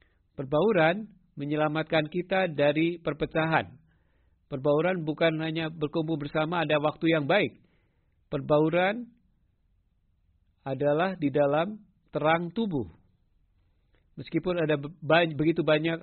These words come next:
anggota, begitu banyak kapasitas dan kedudukan, tapi tidak ada tumpuan bagi perpecahan.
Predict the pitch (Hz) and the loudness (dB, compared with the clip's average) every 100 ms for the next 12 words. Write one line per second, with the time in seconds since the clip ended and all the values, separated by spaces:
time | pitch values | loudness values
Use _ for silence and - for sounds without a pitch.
0 | 170 151 143 208 214 131 165 - 151 131 | -4 -2 -2 -2 -2 -4 -6 -20 -12 -6
1 | 139 151 151 151 160 156 151 156 190 185 | -4 -4 -2 -2 -2 -4 -2 -2 -2 -2
2 | 180 165 165 156 151 156 143 160 220 151 | -2 0 -2 -2 -6 -4 -2 -2 0 -2
3 | - - _ _ - 156 196 185 170 156 | -2 -14 _ _ -6 -4 0 2 2 2
4 | 151 160 151 196 202 165 160 151 175 202 | 2 0 2 2 2 4 4 4 -2 -4
5 | - _ _ _ _ 156 147 160 196 196 | -8 _ _ _ _ -6 -4 0 2 2
6 | 117 | 0